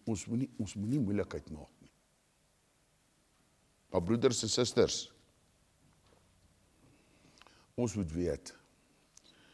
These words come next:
die lewe gaan oor baie meer as dinge soos groot woorde, groot sogenaamde wêreldse geleerdheid en slim argumente.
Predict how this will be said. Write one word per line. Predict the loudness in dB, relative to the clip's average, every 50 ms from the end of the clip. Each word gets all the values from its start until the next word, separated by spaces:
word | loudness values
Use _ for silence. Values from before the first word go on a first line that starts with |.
| -20 -20 -20 0 4
die | 4 6
lewe | 8 12 12 12 12 12 12 12
gaan | 12 10 8 8 10 12
oor | 10 10 10
baie | 12 12 12 12 12 12 12 12
meer | 12 12 12 12 12 12 12 12 10 8 0 -8 -14 -18 -20 -20 -20 -20 -20 -20 _ _ _ _ _ _ _ _ _ -20 _ -20 -20 -20 _ -20 -20 -20 -20 -20 -20 _ _ _
as | 10 10 10 10 10
dinge | 8 10 10 10 8 8
soos | 8 8 6 6 6 6 -2 -6 -10 -8
groot | -6 0 8 12 12 12 12 12 6
woorde, | 8 12 12 12 12 12 10 10 8 8 6 2 -8 -18 -20 -20 -20 -20 -20 -20 _ _ _ _ -20 -20 _ _ -20 -20 -20 -20 -20 -20 -20 -20 -20 -16 -14 -8
groot | 2 10 12 12 12 12 10 6 -6 -18 -18 -20 -20 -20 -20 _ -20 -14
sogenaamde | -6 -4 4 10 10 10 10 10 6 6 8 6 6 6 8 6 6 6
wêreldse | 8 6 8 12 12 12 12 12 12 10 8 6 2 6 6 6 6
geleerdheid | 8 6 6 8 12 12 12 12 12 12 12 12 12 12 6 -4 -12 -12 -12 -14 -18 -20 _ _ _ _ _ _ _ _ _ -20 -20 -20 -20 _ _ _ 2
en | 4 4 4
slim | 4 6 10 10 10 10 8 4
argumente. | 4 2 2 4 4 4 4 6 6 6 6 6 6 6 4